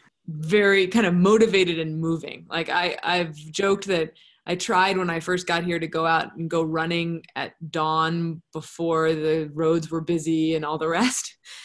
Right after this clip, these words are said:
And there's no such thing because people are already hustling before dawn, uh, to get to work and to do, uh, to run their businesses and all of the rest. And it's a really become quite cosmopolitan,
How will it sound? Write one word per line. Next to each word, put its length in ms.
And 120
there's 180
no 120
such 280
thing 300
because 280
people 340
are 180
already 280
hustling 600
before 360
dawn, 520
uh, 220
to 140
get 220
to 100
work 360
and 180
to 120
do, 400
uh, 540
to 120
run 180
their 120
businesses 720
and 120
all 200
of 120
the 100
rest. 500
And 240
it's 240
a 80
really 640
become 640
quite 380
cosmopolitan, 1080